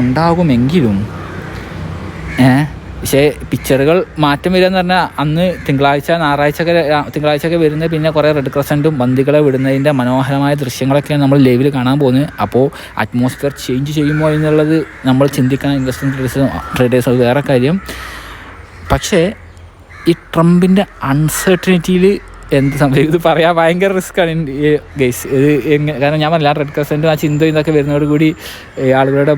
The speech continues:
ഭയവും മറ്റുള്ളതും പോകുന്ന ഒരു ഇതൊക്കെ ഉണ്ട്. അപ്പോൾ നമ്മൾ നെക്സ്റ്റ് വീക്കിൽ ഫോർകാസ്റ്റ് ചെയ്യുമ്പോൾ ഈ കാര്യങ്ങൾ നിങ്ങളുടെ മനസ്സിൽ വേണം. ഇന്ത്യയിൽ ഇന്ത്യൻ്റെ അഭിപ്രായം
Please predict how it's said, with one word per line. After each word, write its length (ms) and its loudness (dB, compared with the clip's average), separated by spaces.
ഭയവും 340 0
മറ്റുള്ളതും 500 0
പോകുന്ന 380 4
ഒരു 60 2
ഇതൊക്കെ 300 0
ഉണ്ട്. 140 2
അപ്പോൾ 220 0
നമ്മൾ 160 2
നെക്സ്റ്റ് 340 0
വീക്കിൽ 260 2
ഫോർകാസ്റ്റ് 540 0
ചെയ്യുമ്പോൾ 360 2
ഈ 20 4
കാര്യങ്ങൾ 280 2
നിങ്ങളുടെ 200 2
മനസ്സിൽ 280 0
വേണം. 180 4
ഇന്ത്യയിൽ 300 4
ഇന്ത്യൻ്റെ 320 2
അഭിപ്രായം 380 0